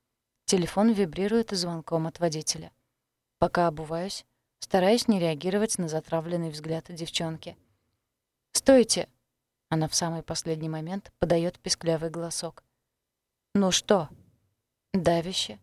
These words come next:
интересуюсь и кладу руку на ручку двери. «А в туалет можно сходить?» «Иди!» Киваю. «Спасибо!» Охреневая, смотрю, как она бегом срывается к соседней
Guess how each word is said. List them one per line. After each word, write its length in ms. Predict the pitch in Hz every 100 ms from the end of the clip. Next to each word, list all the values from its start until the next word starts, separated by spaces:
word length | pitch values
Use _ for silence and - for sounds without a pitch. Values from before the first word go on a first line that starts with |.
| _
интересуюсь 680 | 180 170 165 - 175 185 -
и 20 |
кладу 380 | - 165 156 175
руку 220 | 175 -
на 120 | 180
ручку 300 | 165 165 -
двери. 340 | 170 175 165 170 _ _ _ _ _ _ _ -
«А 100 | 175
в 60 |
туалет 500 | - 214 214 175 -
можно 340 | 185 226 247 240
сходить?» 520 | - 175 160 - _ _ _ _ _ _ _ _ -
«Иди!» 400 | 214 185 202 - _ _ _ _ _ _
Киваю. 440 | 180 175 170 160 _ _ _ _ _ _ _ _
«Спасибо!» 640 | - - 175 - 214 165 - _ _ _ _ _ _
Охреневая, 680 | - - 180 175 160 165 196
смотрю, 420 | - 185 165 190
как 200 | 196 190
она 180 | 180 170
бегом 340 | 160 156 175 190
срывается 580 | - 175 165 170 -
к 80 | -
соседней 640 | - 165 - 165 185 185